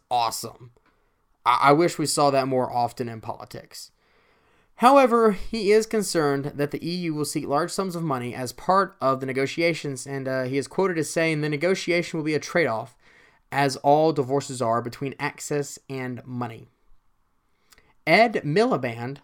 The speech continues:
former leader of the Labour Party, the opposition to the Conservative Party, uh, in the U K, also expressed concerns about what this could mean for the future.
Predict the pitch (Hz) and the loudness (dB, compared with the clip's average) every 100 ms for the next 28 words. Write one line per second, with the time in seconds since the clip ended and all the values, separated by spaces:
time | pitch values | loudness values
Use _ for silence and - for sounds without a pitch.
0 | _ - 170 165 151 170 175 160 170 143 | _ -2 0 2 2 2 2 0 -2 0
1 | 170 190 139 127 117 117 127 127 139 139 | 0 2 0 0 -2 0 -2 0 0 0
2 | 151 147 139 156 165 180 202 190 143 123 | -4 -6 -6 -6 -2 -2 0 2 0 -2
3 | 123 117 143 - _ _ _ _ _ _ | -2 -2 -4 -8 _ _ _ _ _ _
4 | - - 131 139 131 131 127 123 127 135 | -18 -4 0 2 0 -2 -2 2 2 2
5 | - - - - - 180 202 233 190 - | -2 -20 -20 -2 6 6 6 2 2 0
6 | 175 - 170 - 147 147 147 139 131 139 | 0 0 -6 -2 -2 -2 0 2 2 2
7 | 156 170 160 - 165 143 135 120 127 123 | -2 -4 -6 -4 -4 -2 -4 -4 -4 -4
8 | 156 214 135 90 | -4 -4 -4 -8